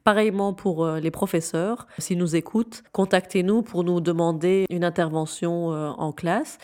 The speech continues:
Ça, c'est vraiment le, le, le site internet. On a un petit blog aussi où on parle de choses positives sur la communauté arabe.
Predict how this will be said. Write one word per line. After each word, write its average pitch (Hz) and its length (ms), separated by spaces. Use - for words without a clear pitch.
Ça, - 180
c'est 214 160
vraiment 190 340
le, 180 280
le, 170 160
le 170 160
site 190 280
internet. 170 460
On 185 80
a 175 80
un 175 80
petit 170 300
blog 180 360
aussi 196 420
où 185 100
on 160 220
parle 185 580
de 175 80
choses 202 320
positives 226 720
sur 185 240
la 180 100
communauté 175 540
arabe. 135 360